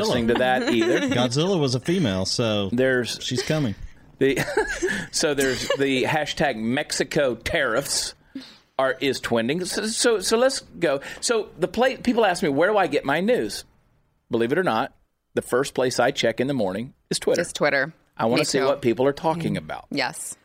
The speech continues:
Speaker 1: I figure out what people are talking about from Twitter. I go on and see what's trending.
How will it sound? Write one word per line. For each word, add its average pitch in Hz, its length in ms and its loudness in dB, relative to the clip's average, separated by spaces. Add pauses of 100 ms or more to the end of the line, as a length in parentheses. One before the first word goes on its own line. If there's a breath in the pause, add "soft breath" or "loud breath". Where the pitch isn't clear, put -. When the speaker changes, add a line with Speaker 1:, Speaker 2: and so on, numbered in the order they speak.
(220 soft breath)
Speaker 1:
I 139 140 2
figure 160 300 0
out 151 80 2
what 147 140 0
people 156 180 2
are 180 60 2
talking 117 380 0
about 101 400 2 (480)
from 170 240 -2
Twitter. 120 340 -2
I 110 80 2
go 113 200 4
on 123 100 2
and 131 80 -2
see 107 160 0
what's 120 200 0
trending. 113 380 -4